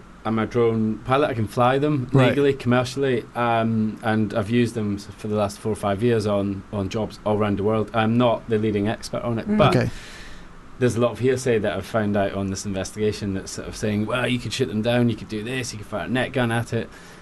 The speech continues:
Speaker 1: And that's with, with any arms race you're having. As soon
Speaker 2: Yeah,
Speaker 1: as
Speaker 2: yeah.
Speaker 1: one piece of tech is developed in the drone world,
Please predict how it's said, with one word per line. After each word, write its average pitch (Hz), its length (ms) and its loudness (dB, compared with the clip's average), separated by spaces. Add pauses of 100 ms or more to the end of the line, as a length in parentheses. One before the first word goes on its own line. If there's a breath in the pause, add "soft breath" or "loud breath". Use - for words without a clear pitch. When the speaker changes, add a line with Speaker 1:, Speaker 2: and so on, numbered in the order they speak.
(120 loud breath)
Speaker 1:
And 127 120 2
that's 156 280 0
with, 123 420 2
with 123 160 0
any 131 460 4 (180)
arms 131 320 2
race 123 320 2
you're 110 100 2
having. 120 500 2
As 110 120 -4
soon 123 100 6
Speaker 2:
Yeah, 151 120 8
Speaker 1:
as 190 100 6
Speaker 2:
yeah. 214 100 4
Speaker 1:
one 131 220 2
piece 127 200 0
of - 140 2
tech 127 300 0
is 107 100 2
developed 117 460 2
in 110 80 2
the 104 80 2
drone 123 280 2
world, 120 320 2